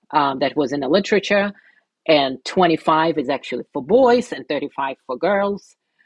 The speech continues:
Um, my oldest son at that time is eighteen years old, so he only have kind of short life expectancy. Actually, I was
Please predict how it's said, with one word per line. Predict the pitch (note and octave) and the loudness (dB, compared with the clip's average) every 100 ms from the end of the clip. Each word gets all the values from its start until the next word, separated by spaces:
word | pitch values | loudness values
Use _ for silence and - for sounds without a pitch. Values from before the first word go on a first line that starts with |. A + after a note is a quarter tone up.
| _ _ - | _ _ -10
Um, | D3+ C#3 C3+ C#3 B2+ _ _ _ _ _ _ _ _ _ _ _ _ - | -6 -4 -6 -12 -18 _ _ _ _ _ _ _ _ _ _ _ _ -6
my | F3 D#3 D3+ C#3+ | -2 0 0 0
oldest | F3+ E3+ E3 D#3 - | 2 4 2 -2 -2
son | D3+ D3+ | -6 -6
at | C3+ | -6
that | C#3 | -8
time | - D3+ C3+ B2+ | -8 -12 -10 -10
is | A#2 - | -12 -2
eighteen | D#3+ D#3+ - D3+ | -2 -2 -4 -8
years | B2 B2+ B2 | -6 -8 0
old, | F3 F#3 F#3+ - | 2 2 0 -6
so | - - - | -6 -6 -6
he | - - | -8 -8
only | - C#3+ C#3 C3 | -6 -6 -6 -8
have | - D3+ D3+ D#3 _ _ _ _ _ _ _ _ _ | -4 -2 0 -2 _ _ _ _ _ _ _ _ _
kind | - B2+ | -10 -8
of | C3+ - | -10 -8
short | - D#3 D3+ - | -4 0 0 0
life | C#3 C#3 | 0 0
expectancy. | C#3+ - - C3+ - D#3+ D3 - E3 - _ - - _ _ _ _ _ _ _ - | -4 -10 -6 -6 -4 -8 -6 -4 -4 -4 _ -20 -20 _ _ _ _ _ _ _ -2
Actually, | F3+ G3+ - - F3 E3 E3 D#3+ D#3+ D#3 - _ _ _ | 0 0 -4 -2 0 2 2 2 2 0 -4 _ _ _
I | D#3 F3+ | 2 2
was | G3+ E3 F3+ - | 2 0 -2 -4